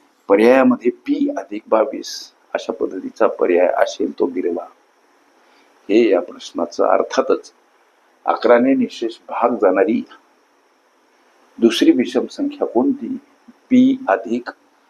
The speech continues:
बावीस हे या प्रश्नाचं, लेकरांनो, उत्तर. ओके,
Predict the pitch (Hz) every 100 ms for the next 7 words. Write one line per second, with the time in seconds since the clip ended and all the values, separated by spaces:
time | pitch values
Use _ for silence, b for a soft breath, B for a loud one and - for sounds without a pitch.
0 | _ _ - 107 101 98 104 - - _
1 | - 113 95 92 - 107 95 92 - -
2 | - - - - - - 90 90 104 110
3 | - - _ _ _ _ _ _ _ _
4 | _ _ - -